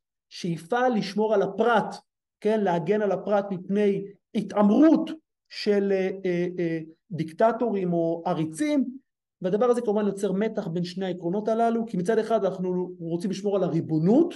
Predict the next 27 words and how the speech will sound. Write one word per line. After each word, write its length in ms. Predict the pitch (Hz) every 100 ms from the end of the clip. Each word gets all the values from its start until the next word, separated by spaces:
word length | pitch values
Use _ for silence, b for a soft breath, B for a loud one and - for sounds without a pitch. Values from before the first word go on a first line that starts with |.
| -
של 180 | - 226
המדינות, 440 | 240 240 269 285
מצד 220 | 202 214
שני 300 | 208 220 233
אנחנו 240 | 208 196 208 - -
פוגעים 720 | 226 170 - - 294 392 403 294
בריבונות 720 | 214 190 196 196 220 180 196 - _ _ _ _
כדי 360 | 202 180 226 220
להגן 420 | 202 185 151 214
לכאורה, 480 | 202 196 185 208 208 B B B -
אה, 120 | 202 196
על 260 | 202 202 196
זכויות 380 | 190 - 196 196
אדם. 300 | 180 170 165
יש 100 | -
פה 100 | 226
איזשהו 280 | 208 208 208
מתח 380 | 226 240 247 247 _ _ _ _
שכמובן 440 | - 185 190 208 214
אנחנו 260 | 208 196
נדבר 260 | 185 180 208
עליו 140 | 202 180
בהמשך, 460 | 175 165 247 254 - - _ _ -
אבל 220 | 165 185
על 120 | 220 226
פניו 340 | 214 233 240 233 - _ _ -
העיקרון 1080 | 190 190 185 185 - _ 196 180 196 226